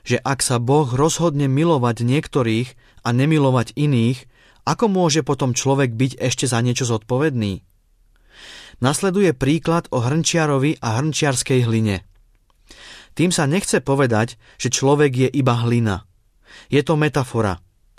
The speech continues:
Je tu reč o tom, že hrnčiar môže vyformovať z hliny všetko, čo chce, a takisto aj zvrchovaný Boh môže so svojím stvorením urobiť všetko, čo si želá, no len v prípade,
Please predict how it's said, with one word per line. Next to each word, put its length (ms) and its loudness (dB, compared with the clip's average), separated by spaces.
Je 140 2
tu 160 2
reč 320 0
o 100 2
tom, 400 0
že 220 -2
hrnčiar 580 0
môže 400 0
vyformovať 720 0
z 160 -10
hliny 320 2
všetko, 640 -2
čo 140 0
chce, 420 -2
a 80 -4
takisto 640 -2
aj 180 0
zvrchovaný 640 0
Boh 240 2
môže 400 2
so 160 0
svojím 400 0
stvorením 720 0
urobiť 400 0
všetko, 560 -2
čo 160 -2
si 160 0
želá, 480 0
no 80 4
len 160 2
v 100 -4
prípade, 540 0